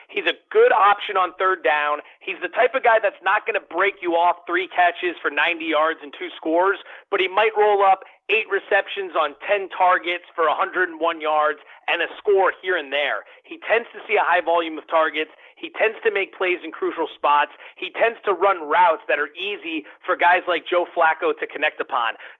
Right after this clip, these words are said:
That's the one I find intriguing because I think so many fantasy owners over the years have expected more from Crabtree than he's ever delivered. And even when he delivers strong numbers, I think the expectations are always higher than what the final result is. Therefore,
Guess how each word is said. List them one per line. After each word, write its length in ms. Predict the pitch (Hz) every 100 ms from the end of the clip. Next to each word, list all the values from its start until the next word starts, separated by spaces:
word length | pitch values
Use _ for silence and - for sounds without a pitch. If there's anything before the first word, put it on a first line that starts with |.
| -
That's 220 | 185 240 -
the 80 | 233
one 140 | 220
I 80 | 196
find 200 | 208 202
intriguing 440 | 180 - 226 190 175
because 200 | 175 180
I 40 |
think 180 | 170 185 -
so 140 | 240 262
many 240 | 247 220
fantasy 440 | - 214 208 - 165
owners 240 | 160 151 190
over 220 | 208 196
the 100 | 170
years 440 | 156 170 165 131 127 - - -
have 180 | 190 175
expected 600 | 170 - 233 233 226 185
more 260 | 170 202 208
from 180 | 180
Crabtree 460 | 151 190 185 185 190
than 120 | 170
he's 140 | 160 170
ever 180 | 170
delivered. 500 | 160 143 156 151 - - -
And 120 | 175 196
even 220 | 262 202
when 120 | 254
he 60 | 233
delivers 440 | 208 220 202 175 -
strong 300 | 202 165 180
numbers, 360 | 233 160 139 - - -
I 80 | 233
think 180 | 254 196
the 120 | 214
expectations 720 | 214 - 196 - 202 190 185
are 140 | 175 180
always 220 | 170 151
higher 400 | - 196 196 180
than 160 | 151 151
what 200 | 151 180 156
the 60 | -
final 280 | 170 165 143
result 480 | 135 143 196 185
is. 200 | 127 104 - - - -
Therefore, 640 | 214 240 240 214 196 190